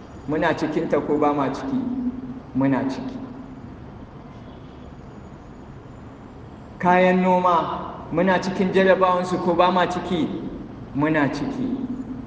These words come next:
A cikin kawunanku sai an jarabe ku, lafiya da rashinta.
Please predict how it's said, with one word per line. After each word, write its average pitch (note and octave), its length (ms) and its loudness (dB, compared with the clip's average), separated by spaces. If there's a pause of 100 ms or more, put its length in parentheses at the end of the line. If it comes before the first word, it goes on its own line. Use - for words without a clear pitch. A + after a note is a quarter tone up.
(1500)
A C#3+ 80 2
cikin G3 480 2
kawunanku G#3 880 4
sai F#3 240 4
an G3 280 4
jarabe D3+ 560 2
ku, C#3+ 100 0
lafiya F3 580 6
da D#3 160 4
rashinta. F#3 520 2